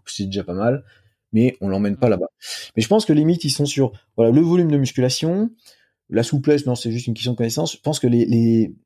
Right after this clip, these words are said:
les efforts, euh, tu sais, les interférences, peut-être que les interférences, euh, on s'en souciait pas une époque. D'un seul coup, il est sorti deux, trois études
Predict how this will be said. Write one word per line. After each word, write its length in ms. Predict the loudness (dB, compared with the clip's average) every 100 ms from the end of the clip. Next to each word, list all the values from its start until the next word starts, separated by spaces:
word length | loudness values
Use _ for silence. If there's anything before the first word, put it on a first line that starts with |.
| _ -20 -8
les 240 | -4 0 0
efforts, 560 | 0 0 2 2 0
euh, 440 | -2 -2 -2 -4 -6
tu 140 | -14 -8
sais, 200 | -2 2
les 120 | 2
interférences, 920 | 0 -4 -2 -2 0 -2 -6 -12 -12
peut-être 260 | -8 -4 -2
que 80 | -2
les 80 | -4
interférences, 720 | -4 -8 -6 -4 -2 -4 -6
euh, 120 | -8 -10 _ _
on 100 | -8
s'en 180 | -4 -4
souciait 320 | -4 0 -2
pas 160 | 0 -2
une 80 |
époque. 340 | -2 0 0 2
D'un 140 | 0
seul 200 | 2 -2
coup, 240 | 0 0 2
il 120 | 0
est 20 |
sorti 300 | -2 -4 -2
deux, 100 | -2
trois 240 | 0 0
études 480 | 0 -2 -4 -2 -4